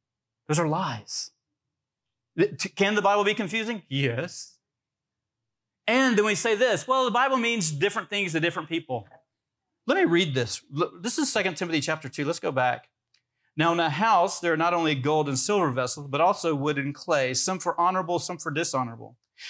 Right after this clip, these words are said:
So if anyone," listen to this, "if anyone purifies himself from anything dishonorable, he will be a special instrument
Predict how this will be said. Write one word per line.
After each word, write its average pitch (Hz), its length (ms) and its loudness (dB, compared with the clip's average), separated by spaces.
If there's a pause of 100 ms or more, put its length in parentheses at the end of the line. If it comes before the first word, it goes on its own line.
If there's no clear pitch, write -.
So 208 180 6
if 185 160 0
anyone," 147 460 2
listen 185 240 -4
to 135 60 -4
this, 117 240 -4
"if 151 180 0
anyone 226 380 2
purifies 226 440 0
himself 143 380 -2
from 143 160 -6
anything 208 420 -4
dishonorable, 143 520 0
he 170 120 0
will 185 120 2
be 165 140 2
a 151 60 2
special 262 540 0
instrument 160 480 -2